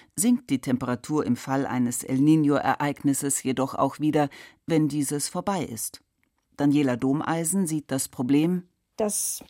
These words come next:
Speaker 2: der Klimawandel dann Dinge verstärken kann, die bei El Niño sowieso passieren. Dann haben wir natürlich extreme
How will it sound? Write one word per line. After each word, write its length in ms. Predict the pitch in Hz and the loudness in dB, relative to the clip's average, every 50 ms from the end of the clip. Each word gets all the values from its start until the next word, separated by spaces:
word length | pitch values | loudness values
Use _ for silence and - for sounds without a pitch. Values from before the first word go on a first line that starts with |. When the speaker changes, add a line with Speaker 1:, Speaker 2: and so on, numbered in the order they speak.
| _ - | _ 0
Speaker 2:
der 140 | 214 208 | 0 0
Klimawandel 640 | 208 - - 247 240 247 226 220 220 226 226 220 220 | 0 -2 -2 0 2 2 2 0 0 0 0 -2 -2
dann 220 | 202 208 208 208 190 | -2 -2 -4 -4 -2
Dinge 260 | - 247 254 240 220 | 0 0 0 -2 -2
verstärken 540 | - 202 180 - - 285 285 - 285 247 226 | -4 -8 -8 -2 0 0 0 2 0 -2 -2
kann, 300 | - - 208 196 185 - - | -4 -6 -6 -6 -6 -6 -4
die 280 | 254 247 269 247 254 - - - - - - - _ _ _ | -4 0 0 0 0 -2 -6 -14 -20 -20 -20 -20 _ _ _
bei 180 | - 214 208 - | 0 0 0 2
El 140 | - 208 | 0 0
Niño 260 | 202 214 220 226 220 202 | 2 2 2 2 2 2
sowieso 360 | - 208 190 190 - 233 240 | 0 0 -2 0 0 -2 -2
passieren. 560 | - - 214 - - - 208 190 196 208 - - | -2 -6 -8 -8 -6 -2 0 0 0 0 -2 -4
Dann 160 | - 202 196 | -4 -4 -4
haben 120 | 196 196 208 | -2 -4 -4
wir 80 | 202 | -4
natürlich 400 | 196 196 - - 202 208 196 - | -4 -6 -6 -6 -4 -4 -6 -6
extreme 480 | - - - - - - 202 202 202 | -10 -14 -16 -10 -4 -2 -2 -2 -2